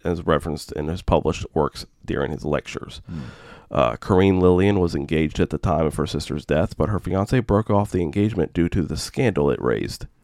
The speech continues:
Speaker 2: Mm.
Speaker 1: After these tragic events, Thomas Whaley built a single-story frame home from his family at nine thirty-three State Street in downtown Sa-, San Diego and moved into the new residency, leaving the Whaley house vacant for over two decades.
Speaker 2: Hmm.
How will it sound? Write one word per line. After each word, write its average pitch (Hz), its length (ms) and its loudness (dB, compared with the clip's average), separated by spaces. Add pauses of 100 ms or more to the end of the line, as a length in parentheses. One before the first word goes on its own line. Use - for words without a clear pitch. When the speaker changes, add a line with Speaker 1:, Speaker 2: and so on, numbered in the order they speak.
Speaker 2:
Mm. 76 60 -8 (360)
Speaker 1:
After 87 260 2
these 85 180 0
tragic 117 380 0
events, 95 460 0 (220)
Thomas 95 360 2
Whaley 80 280 2
built 76 260 2
a 64 100 -2
single-story 87 960 0
frame 87 560 -2
home 78 540 -2 (340)
from 78 240 2
his 85 180 2
family 73 460 2 (100)
at 65 140 0
nine 76 320 0
thirty-three 90 920 0
State - 420 -2
Street 65 420 -4
in 67 160 -6
downtown 65 480 -2
Sa-, 67 540 -4 (100)
San 98 240 2
Diego 87 420 2
and 64 200 -4
moved 85 540 2
into 67 200 -2
the - 100 -6
new 64 140 -2
residency, - 640 -4 (420)
leaving 117 360 4
the 101 80 4
Whaley 90 380 6
house 50 360 0
vacant - 580 0
for - 200 -8
over - 320 -4
two 76 240 2
decades. 65 600 -6
Speaker 2:
Hmm. 87 180 -6